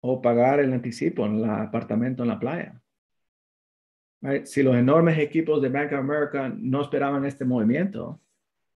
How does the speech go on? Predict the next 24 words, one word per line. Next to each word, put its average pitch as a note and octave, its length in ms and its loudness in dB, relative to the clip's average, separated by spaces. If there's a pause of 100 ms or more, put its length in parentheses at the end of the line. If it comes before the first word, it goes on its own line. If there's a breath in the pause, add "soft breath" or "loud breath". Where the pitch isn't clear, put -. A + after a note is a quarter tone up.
(140)
puedo C#3+ 200 6
apostar C3 520 2
que C3+ 80 -2
la B2+ 80 0
mayoría A#2+ 460 2
de - 60 -4
los A#2+ 100 0
inversionistas A2+ 540 -4
tampoco. A#2 480 -6 (880)
Pero D#3 520 0 (120)
el B2 80 -4
reporte B2 360 0
de C#3+ 60 2
utilidades C3+ 480 0
salió B2+ 340 -2
fabuloso. B2+ 600 0
Miren C3+ 240 -4
Snapchat. D3 680 -6 (960)
Y C3 100 -2
eso C3+ 420 0
causó C3 720 0 (360)
el A#2 140 -4
enorme A#2 480 2
movida. A2+ 480 2